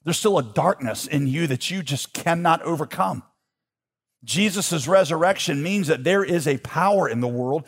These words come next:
that can overcome that in you. It is the power of resurrection from the grave. The way Paul says it's like this, Second Corinthians five seventeen, "If any man is in Christ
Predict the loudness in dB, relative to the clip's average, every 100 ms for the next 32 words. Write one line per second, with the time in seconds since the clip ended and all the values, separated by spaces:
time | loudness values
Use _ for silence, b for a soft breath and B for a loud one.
0 | B 2 2 0 -2 -2 0 0 2 0
1 | -2 2 2 4 2 2 0 -4 -2 -2
2 | -4 B B 0 2 0 -4 0 4 4
3 | 4 2 B B 2 4 4 4 2 2
4 | 0 -2 0 -2 -2 2 4 4 0 -10
5 | _ _ _ _ _ _ _ _ _ _
6 | -2 2 4 6 4 6 2 2 2 2
7 | 2 2 0 2 0 0 0 0 0 2
8 | 4 4 2 0 0 0 0 0 0 2
9 | 4 4 2 -2 -2 2 2 2 -4 -12